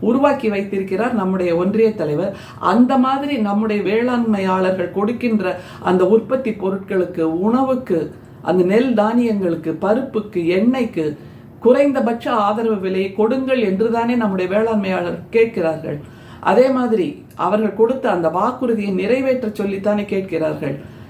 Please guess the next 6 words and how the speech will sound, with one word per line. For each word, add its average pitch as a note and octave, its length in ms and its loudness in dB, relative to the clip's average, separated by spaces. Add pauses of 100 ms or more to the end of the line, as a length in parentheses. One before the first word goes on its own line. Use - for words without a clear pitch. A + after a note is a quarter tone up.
(180)
இவர்களுக்கும் C#4 760 4
ஓய்வூதியம் B3 600 0
கொடுங்கள் A3+ 460 2
என்றுதானே G#3 400 0 (140)
கேட்கிறார்கள். D#3 680 -4 (540)
இயலாத C4 520 4